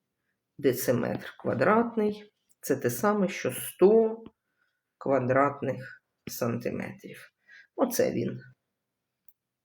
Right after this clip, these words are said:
Один квадратний дециметр. І тут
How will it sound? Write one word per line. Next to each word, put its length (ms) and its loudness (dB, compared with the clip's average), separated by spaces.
Один 360 0
квадратний 580 2
дециметр. 840 -8
І 220 2
тут 260 -4